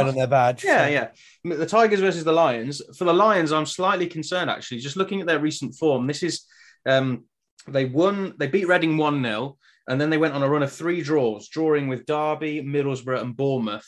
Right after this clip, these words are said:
Speaker 1: and then they've had this loss. So Millwall starting to go
Speaker 2: The
Speaker 1: off the boil
Speaker 2: I think,
Speaker 1: slightly.
Speaker 2: I think the Derby and Middlesbrough draws are disappointing. You, I mean, the, the Bournemouth one,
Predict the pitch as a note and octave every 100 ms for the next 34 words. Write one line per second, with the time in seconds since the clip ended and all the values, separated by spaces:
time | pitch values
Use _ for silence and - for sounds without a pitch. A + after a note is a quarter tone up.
0 | - C3+ D3+ C#3 C3 C3 A#2+ C3+ - B2+
1 | A#2 - - - _ _ _ - C3 B2
2 | - C#3+ D#3+ F3 E3 D#3 C3+ _ - -
3 | E3+ D#3+ C#3+ D3+ D3 C#3+ C3+ D#3 E3 C3+
4 | - D#3 D#3+ B2+ B2+ B2 - - G#3 B3
5 | G#3 G#3 B3+ C4 G#3 A3 G3+ G3+ G3 F3
6 | - E3 D3+ D3+ D3 C#3+ C#3 - C#3 D3
7 | D3 - - D3 C3 B2 C3 C#3 - D3+
8 | D3+ D3 - C#3+ B2 F#3 E3 C#3 - C#3+
9 | C3 B2